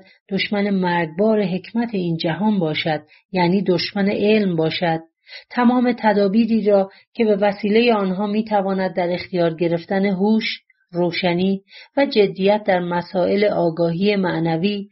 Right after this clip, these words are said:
خونسردی شریف و آزادی هوش را زهراگین و نابود کند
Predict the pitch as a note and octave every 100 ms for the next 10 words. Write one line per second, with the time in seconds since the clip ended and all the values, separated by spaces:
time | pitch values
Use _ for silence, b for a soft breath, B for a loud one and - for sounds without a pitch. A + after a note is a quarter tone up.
0 | b b - - G3 - F#3 F3 F#3+ A3
1 | G3+ - F3 F#3+ G3+ G3+ B B B -
2 | C#4 A3+ F#3 F3+ F#3 F#3 A#3 A3+ A3+ B3
3 | A3+ - E3+ D3+ D3+ E3+ G3+ F#3 G3+ F#3+
4 | A3+ A#3+ G3 F3+ F3+ F3 G#3+ B3+ - -
5 | E3 D#3+